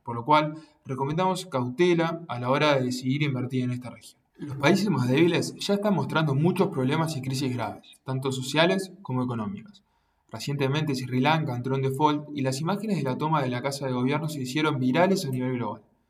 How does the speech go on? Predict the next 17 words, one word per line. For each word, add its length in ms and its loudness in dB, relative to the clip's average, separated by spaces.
El 80 -16
faltante 420 -2
de 100 2
alimentos 460 -2
y 60 -8
gasolina 640 -4
llevó 300 2
a 40 8
una 140 4
situación 400 -6
insostenible 760 0
que 80 -4
terminó 340 0
con 120 4
lo 100 2
mencionado 400 0
anteriormente. 720 -4